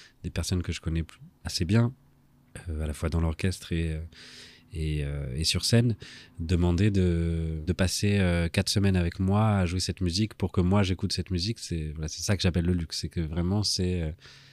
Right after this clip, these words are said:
c'est, c'est, c'est incroyable comme expérience. Et donc je pense qu'il y a ce, il y a ce désir primaire-là dans, dans l'envie de monter Carmen. Après, euh, quand on se confronte à l'œuvre, qu'on l'écoute, qu'on la regarde, qu'on regarde les mises en scène, qu'on va voir d'autres mises en scène, d'autres adaptations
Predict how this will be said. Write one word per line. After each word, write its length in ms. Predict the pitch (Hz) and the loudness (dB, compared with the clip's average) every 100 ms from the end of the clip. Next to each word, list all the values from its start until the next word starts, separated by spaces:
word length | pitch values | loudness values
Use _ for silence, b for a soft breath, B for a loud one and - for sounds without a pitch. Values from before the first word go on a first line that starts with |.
| B B | B B
c'est, 240 | - - | -12 -6
c'est, 440 | 80 - - 82 78 | -6 -6 -4 -2 -2
c'est 240 | - 78 | -2 -2
incroyable 480 | 76 76 104 95 78 | -2 0 2 2 0
comme 160 | 80 80 | -6 -6
expérience. 500 | - 80 73 - - | -6 -8 -8 -10 -12
Et 140 | - - - | -14 -16 -4
donc 140 | 92 | 0
je 80 | 90 | 4
pense 200 | 135 127 | 6 6
qu'il 120 | 117 | 6
y 100 | 101 | 6
a 80 | 107 | 6
ce, 380 | 98 - 95 92 | 4 2 2 2
il 80 | 90 | 2
y 60 | |
a 40 | 92 | 2
ce 140 | - | 0
désir 380 | 85 98 87 95 | 2 2 2 -2
primaire-là 760 | - 101 95 95 107 101 82 | 0 4 4 4 4 4 2
dans, 220 | 85 87 | -2 -4
dans 180 | 85 87 | -2 -4
l'envie 220 | 87 85 | -4 -4
de 60 | 92 | -2
monter 200 | 92 87 | -2 -2
Carmen. 360 | 87 90 120 147 B B B B B | -2 0 0 -2 B B B B B
Après, 540 | 85 - - 123 139 127 | -6 -4 0 2 4 2
euh, 380 | 92 87 87 82 | 0 0 0 -2
quand 240 | - 87 | -4 -4
on 60 | 90 | -4
se 80 | - | -2
confronte 340 | 90 - 82 | -4 -4 -4
à 80 | 90 | 0
l'œuvre, 340 | 110 131 117 | 4 4 2
qu'on 160 | - 85 | -4 -4
l'écoute, 460 | 80 78 - 131 | -4 -4 0 0
qu'on 140 | - 87 | 0 0
la 100 | 82 | 0
regarde, 480 | 78 98 113 120 - | 0 2 2 2 -2
qu'on 140 | 87 | -6
regarde 240 | 78 87 | -2 -2
les 80 | 82 | -2
mises 180 | 82 80 | -4 -4
en 60 | 87 | -4
scène, 200 | 113 107 | -4 -4
qu'on 140 | 90 | -4
va 140 | 80 | -4
voir 200 | 80 92 | -2 0
d'autres 240 | 90 85 87 | 0 -2 -2
mises 160 | 78 | -2
en 60 | 85 | -2
scène, 220 | - 101 | -2 0
d'autres 320 | 90 - 82 | -2 -2 -4
adaptations 580 | 82 80 - 87 - 120 | -4 -4 -6 -8 -6 -10